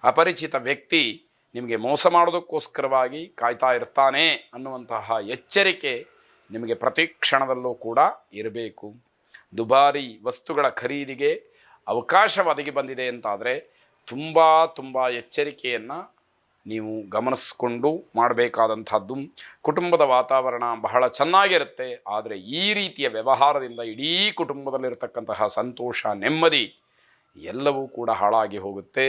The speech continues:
ಜೊತೆಗೆ ಗಲಾಟೆಗೆ ಅವಕಾಶವಾಗುತ್ತೆ. ಹೆಚ್ಚು ಅನುಭವಿಗಳ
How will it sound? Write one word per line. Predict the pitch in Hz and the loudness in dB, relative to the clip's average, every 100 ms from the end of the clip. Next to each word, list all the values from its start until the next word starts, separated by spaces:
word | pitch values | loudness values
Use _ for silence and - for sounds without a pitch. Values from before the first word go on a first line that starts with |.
| 135 | 0
ಜೊತೆಗೆ | 123 101 107 98 | -8 -12 -10 -10
ಗಲಾಟೆಗೆ | 101 95 110 110 113 131 - | -6 0 0 0 -2 -4 -4
ಅವಕಾಶವಾಗುತ್ತೆ. | 104 101 - 107 - 95 95 90 - 135 139 - _ - - _ | -8 -2 0 0 0 -2 -2 -2 2 2 2 -4 _ -20 -20 _
ಹೆಚ್ಚು | - 185 - - 185 180 196 - | 0 0 0 -2 0 0 -4 -4
ಅನುಭವಿಗಳ | 127 135 151 151 123 | -4 -2 -2 -2 0